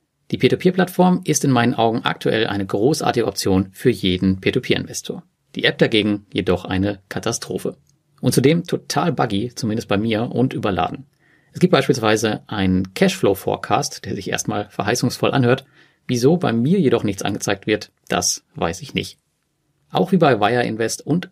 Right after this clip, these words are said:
Swapper kann man bei Twino den Autoinvest per App anpassen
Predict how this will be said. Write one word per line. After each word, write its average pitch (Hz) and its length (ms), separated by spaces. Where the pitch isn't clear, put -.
Swapper 107 640
kann 151 260
man 160 300
bei 104 420
Twino 151 380
den 110 280
Autoinvest 104 640
per 104 340
App 110 160
anpassen 123 520